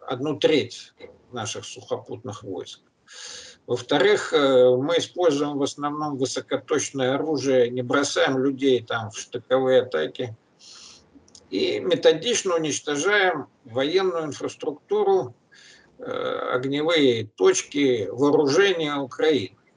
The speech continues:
То есть уничтожено уже достаточно много, э, военной техники. И, кстати говоря, специалистов, которые могут этой техникой эффективно управлять. И в конечном итоге просто у них не останется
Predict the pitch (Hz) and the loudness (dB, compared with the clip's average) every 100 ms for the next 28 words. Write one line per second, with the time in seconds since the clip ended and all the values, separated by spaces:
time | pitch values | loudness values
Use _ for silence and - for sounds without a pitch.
0 | _ - 101 131 131 135 - 202 175 156 | _ -12 -8 -6 -4 -2 2 2 2 2
1 | 170 147 143 - 170 - 139 135 143 170 | 4 4 0 2 2 2 -2 -4 0 0
2 | 147 139 113 _ _ - - - _ - | 0 -2 -4 _ _ -20 -20 -20 _ -8
3 | 107 98 110 143 170 139 143 143 156 120 | -4 -2 2 2 2 0 -4 0 0 0
4 | 107 98 - - - _ _ _ _ - | -2 -14 -16 -18 -20 _ _ _ _ -2
5 | 175 208 220 - - - 165 160 147 160 | 0 2 0 -4 -6 0 0 2 4 4
6 | 151 135 - - - - 120 - 147 214 | 4 0 -2 -8 -16 -14 -8 -2 2 2
7 | - - - 127 - 180 180 147 123 165 | 2 -8 -4 -4 0 2 2 2 -2 -4
8 | 160 135 160 - 135 - 160 - 127 - | -4 -2 -4 -2 -4 -4 -6 -6 -8 -4
9 | 117 110 - - 160 151 139 143 165 151 | -4 -4 -8 -8 -8 -4 -2 0 2 2
10 | 104 - _ _ _ _ _ _ _ - | 2 -6 _ _ _ _ _ _ _ -20
11 | - _ _ _ _ - 147 139 120 - | -20 _ _ _ _ -10 -2 0 0 -2
12 | 151 214 233 190 165 - 214 180 143 - | 0 2 2 2 0 2 0 0 -2 0
13 | 123 - 160 143 135 120 123 113 127 156 | 0 2 2 4 4 4 2 -2 -10 -8
14 | 160 - 143 151 - 240 247 151 - 107 | -8 -8 -8 -8 0 2 2 0 -4 -6
15 | 95 | -6